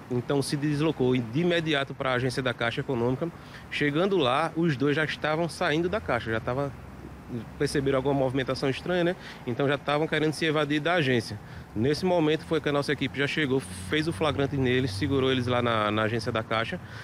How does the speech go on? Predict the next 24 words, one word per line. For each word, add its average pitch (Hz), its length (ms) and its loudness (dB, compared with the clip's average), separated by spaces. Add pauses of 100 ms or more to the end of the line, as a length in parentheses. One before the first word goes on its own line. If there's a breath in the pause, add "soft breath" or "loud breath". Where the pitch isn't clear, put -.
(300 loud breath)
e 123 540 2 (200)
o 117 160 -2
gerente 135 320 0
desceu, 139 360 0
passou 151 240 0
a - 20 4
informação, 147 840 0 (460)
explicou 131 400 -2
toda 135 160 0
a 139 40 -2
situação, 139 380 0
que 139 80 -4
ele 123 80 -2
estava 123 180 0
com 139 80 -2
a 131 40 0
procuração, 147 520 0
que 151 120 -2
tinha 143 160 0
feito 139 260 -2
contato 135 400 0
com 139 160 0
o - 20 0
proprietário 135 680 0